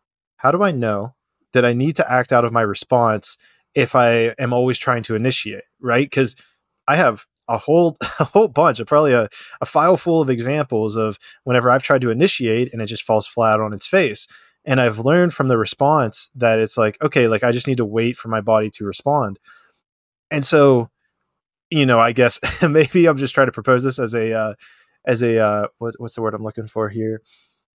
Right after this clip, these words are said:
As kind of like a yellow flag to just make sure that <laughs> when you talk about this with people, make sure they're on the page of, like, reincarnation being a thing.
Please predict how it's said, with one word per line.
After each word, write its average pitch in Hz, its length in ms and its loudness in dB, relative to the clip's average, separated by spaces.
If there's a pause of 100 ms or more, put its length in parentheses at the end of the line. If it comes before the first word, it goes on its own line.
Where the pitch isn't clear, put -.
(280)
As 127 140 2
kind 143 160 2
of 127 80 2
like 123 160 4
a 113 340 6
yellow 127 260 4
flag 127 380 2
to 117 60 -14
just 113 180 -10
make 127 180 0
sure 127 240 0
that 123 220 0
<laughs> - 120 -10
when 156 140 2
you 143 80 0
talk 123 260 2
about 131 140 4
this 143 120 -2
with 143 120 -6
people, 170 420 0 (300)
make 131 180 2
sure 156 120 2
they're 147 160 4
on 127 180 2
the 127 80 -2
page 123 340 2
of, 113 180 -2
like, 113 240 0
reincarnation 120 640 -4
being 107 200 -8
a 98 40 -14
thing. 147 360 -2